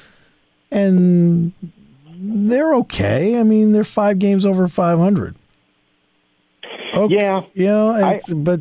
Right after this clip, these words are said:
Speaker 1: what do you, how do you gauge that?
Speaker 2: It, it is a little tricky in some ways because, I mean, I, I expected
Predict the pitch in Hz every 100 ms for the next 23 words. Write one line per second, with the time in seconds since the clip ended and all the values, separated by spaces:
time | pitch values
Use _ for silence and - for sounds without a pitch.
0 | - 156 143 147 170 220 247 147 131 240
1 | 233 135 - 135 185 214 117 - - -
2 | - - _ _ _ _ _ _ - -
3 | - - - - 190 190 196 240 247 -
4 | - 147 185 185 - 113 120 120 - _
5 | 131 120 - 156 127 98 104 - 123 -
6 | 113 110 - - - _ _ _ _ _
7 | _ _ - 120 123 - 117 - 156 202
8 | - - 165 165 120